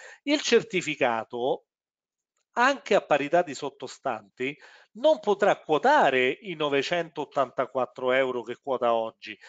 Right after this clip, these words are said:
perché avrà un effetto calamita dato dal potenziale rimborso anticipato di, a quel punto, milleottocentoquarantadue euro. Quindi quello che va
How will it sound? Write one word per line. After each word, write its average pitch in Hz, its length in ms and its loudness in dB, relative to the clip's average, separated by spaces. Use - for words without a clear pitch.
perché 226 340 2
avrà 175 360 4
un 147 360 -2
effetto 135 540 -4
calamita 151 680 0
dato 139 360 2
dal 131 320 -2
potenziale 160 640 -4
rimborso 143 500 -8
anticipato 156 640 -2
di, 135 180 -8
a 131 140 -4
quel 202 180 -6
punto, 127 380 -12
milleottocentoquarantadue 160 2000 -2
euro. 123 360 -2
Quindi 190 360 0
quello 294 340 4
che 175 280 4
va 180 360 4